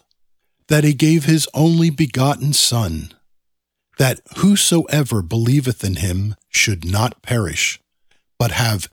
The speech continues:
everlasting life." It's interesting to note that in the fifteen fifty-two Tyndale New Testament, I do have the page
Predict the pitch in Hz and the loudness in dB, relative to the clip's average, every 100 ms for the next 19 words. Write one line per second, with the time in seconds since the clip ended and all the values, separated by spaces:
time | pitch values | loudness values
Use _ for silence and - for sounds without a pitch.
0 | - 143 160 147 127 127 - 127 117 104 | -4 -2 0 2 2 0 -2 -2 -2 -4
1 | - 92 92 73 - - - _ _ _ | -8 -6 -4 -4 -8 -10 -10 _ _ _
2 | _ _ _ _ _ _ _ _ - 110 | _ _ _ _ _ _ _ _ -6 -4
3 | - 165 196 127 - 104 98 - 98 90 | 0 0 0 -2 -4 -4 -4 -4 -2 -2
4 | 113 - - _ _ _ - 139 135 127 | -6 -8 -18 _ _ _ 0 2 2 2
5 | 117 - 151 - - 127 117 - 135 - | 0 0 0 0 -2 0 0 0 -2 -2
6 | 98 - 143 117 - - 156 127 107 104 | -8 -2 0 0 -2 -2 0 2 0 0
7 | 95 87 - 131 127 - 92 76 - _ | -2 -4 -2 0 0 -2 -4 -6 -10 _
8 | _ _ _ 120 127 104 175 190 135 131 | _ _ _ -2 -2 2 4 4 2 0
9 | 117 95 - 139 127 82 85 - - | -2 -6 -2 0 0 -2 -4 -4 -4